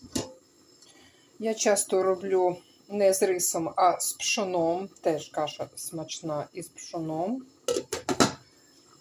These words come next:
Значить, гарбуз теж уже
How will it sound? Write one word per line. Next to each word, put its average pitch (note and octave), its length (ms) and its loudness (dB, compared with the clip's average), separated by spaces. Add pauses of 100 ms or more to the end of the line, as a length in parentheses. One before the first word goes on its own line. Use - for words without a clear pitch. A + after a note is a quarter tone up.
Значить, G3 960 -2 (440)
гарбуз G3+ 1040 2 (800)
теж - 560 2 (1000)
уже F3+ 440 0